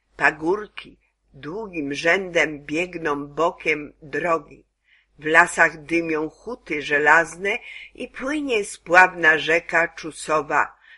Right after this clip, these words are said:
niosąca na swoich falach cienkie tablice lodu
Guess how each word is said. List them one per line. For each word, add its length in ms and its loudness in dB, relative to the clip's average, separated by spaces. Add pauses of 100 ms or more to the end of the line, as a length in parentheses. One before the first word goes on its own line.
(120)
niosąca 760 -2
na 160 0
swoich 640 -2
falach 680 2 (400)
cienkie 520 -6
tablice 680 -2
lodu 460 -2